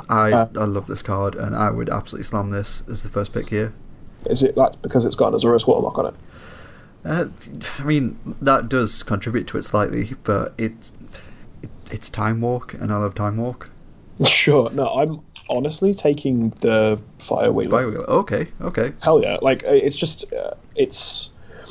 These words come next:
Speaker 2: sure, so I'm co-, I'm committing early and, like, being a Rakdos, but I think it's one of the best cards in the Rakdos deck.
Speaker 1: I, I agree there. It is definitely one of the best cards in the Rakdos deck. But this, like,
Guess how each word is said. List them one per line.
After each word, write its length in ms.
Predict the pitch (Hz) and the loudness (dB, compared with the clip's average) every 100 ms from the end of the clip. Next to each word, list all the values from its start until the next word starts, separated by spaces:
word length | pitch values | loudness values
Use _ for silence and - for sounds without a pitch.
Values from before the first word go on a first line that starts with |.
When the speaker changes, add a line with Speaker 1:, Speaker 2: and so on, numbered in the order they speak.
| - - | -18 -8
Speaker 2:
sure, 160 | - 185 | 2 4
so 200 | 156 147 | 6 4
I'm 140 | 131 | 4
co-, 140 | 127 156 | 2 2
I'm 180 | 127 131 | 2 0
committing 320 | 143 139 147 | 4 4 6
early 200 | 131 147 | 6 8
and, 80 | 147 | 6
like, 160 | 123 - | 2 0
being 220 | 117 113 | 0 2
a 40 | |
Rakdos, 500 | 104 - 139 156 - - - | 0 2 2 0 -4 -16 -4
but 120 | - 123 | 0 2
I 60 | |
think 220 | 120 135 131 | 4 2 2
it's 140 | - | 0
one 140 | 127 | 0
of 140 | 123 - - - - - | 0 -2 -14 -20 -10 -4
the 80 | |
best 320 | 110 117 117 - | -2 2 0 2
cards 200 | 131 127 | 2 4
in 40 | |
the 60 | 127 | 2
Rakdos 260 | 120 135 | 2 2
deck. 260 | 147 151 - - - - - - - - | 4 2 0 -20 -20 -20 -18 -18 -12 0
Speaker 1:
I, 160 | 127 123 | 0 2
I 100 | 139 | 2
agree 280 | 139 151 175 | 4 4 4
there. 220 | 139 113 | 4 4
It 80 | 107 | 4
is 100 | 107 | 2
definitely 280 | 135 127 110 | 0 2 2
one 120 | 107 | 2
of 40 | 101 | 2
the 60 | |
best 160 | 104 - | 0 -2
cards 240 | 107 104 | -6 -6
in 80 | 110 | -4
the 60 | 101 | -2
Rakdos 340 | - - 107 | -4 -4 -2
deck. 360 | 110 120 - - - - - - - - - - - - - - | 0 0 -2 -16 -18 -18 -18 -16 -14 -10 -8 -8 -10 -12 -12 -10
But 380 | 113 113 - | 0 0 0
this, 400 | 151 139 - - - | -2 -2 -2 -10 -6
like, 420 | 113 107 107 - | 0 0 0 -6